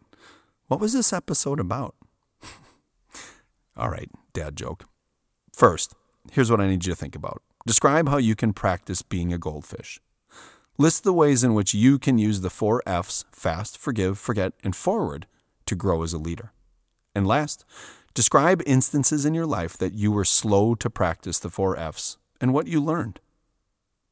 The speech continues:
That's it. That's the Smart Thinking Podcast. Hey, as always, thank you for listening, and please make sure to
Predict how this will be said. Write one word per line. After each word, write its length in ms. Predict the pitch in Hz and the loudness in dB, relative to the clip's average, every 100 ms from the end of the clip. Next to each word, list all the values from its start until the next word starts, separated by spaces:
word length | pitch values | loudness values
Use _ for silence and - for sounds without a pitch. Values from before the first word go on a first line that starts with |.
| - | 0
That's 240 | 143 160 | 0 4
it. 200 | 233 220 - - - - - - | 6 4 0 -20 -20 -20 -14 2
That's 260 | 110 107 | 2 4
the 120 | - 120 | 2 2
Smart 320 | - 120 113 | 4 4 4
Thinking 320 | 123 117 117 | 0 2 2
Podcast. 560 | 123 117 120 95 90 - | 4 4 4 0 0 4
Hey, 160 | 139 | 4
as 120 | 120 | 6
always, 360 | 127 127 120 - | 6 6 4 4
thank 240 | 120 113 | 2 2
you 80 | 131 | 0
for 120 | - | 0
listening, 400 | 131 107 - 107 | 0 2 2 2
and 120 | 104 98 | 2 2
please 360 | - 127 123 | 2 4 4
make 180 | 139 123 | 2 0
sure 220 | - 110 | 0 -2
to 300 | 101 - 92 | -2 -2 -4